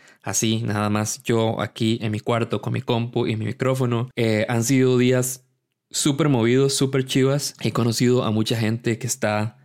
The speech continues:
ahí del otro lado, escuchando. Y eso, la verdad, ha sido muy emocionante. Extrañaba también estar aquí y que suenen las avionetas del Tobías Bolaños,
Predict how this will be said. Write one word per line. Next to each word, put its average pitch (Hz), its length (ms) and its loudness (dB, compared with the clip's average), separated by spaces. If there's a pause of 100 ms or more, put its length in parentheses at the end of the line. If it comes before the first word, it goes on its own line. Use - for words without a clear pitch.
(140)
ahí 113 340 2
del 127 240 -2
otro 104 220 -2
lado, 120 440 0 (240)
escuchando. 127 800 -4 (380)
Y 104 240 0
eso, 104 200 0
la 117 120 2
verdad, 104 320 0
ha 104 40 -4
sido 113 460 0 (100)
muy 110 220 0
emocionante. 117 720 -2 (140)
Extrañaba 127 640 0
también 135 280 0
estar 151 240 0
aquí 147 380 0
y 113 120 -2
que 107 540 -4 (960)
suenen 127 440 0
las 110 160 0
avionetas 113 600 0
del 104 440 0
Tobías 110 400 0
Bolaños, 127 720 -2